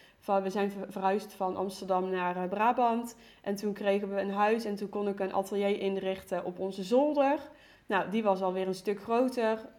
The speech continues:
Daar kwam een andere kamer bij. En uiteindelijk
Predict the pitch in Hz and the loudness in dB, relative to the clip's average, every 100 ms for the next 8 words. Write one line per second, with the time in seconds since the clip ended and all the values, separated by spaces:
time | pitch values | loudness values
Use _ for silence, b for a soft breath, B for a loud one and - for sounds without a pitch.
0 | _ 196 196 214 202 202 202 208 190 196 | _ 0 2 2 2 2 0 -2 -4 0
1 | 233 254 247 214 202 196 202 214 - - | 2 2 0 4 6 6 2 -4 -10 -18
2 | _ _ _ _ _ - - 214 208 208 | _ _ _ _ _ -20 -2 2 2 2
3 | 202 196 196 208 226 202 190 | 0 2 4 2 2 0 0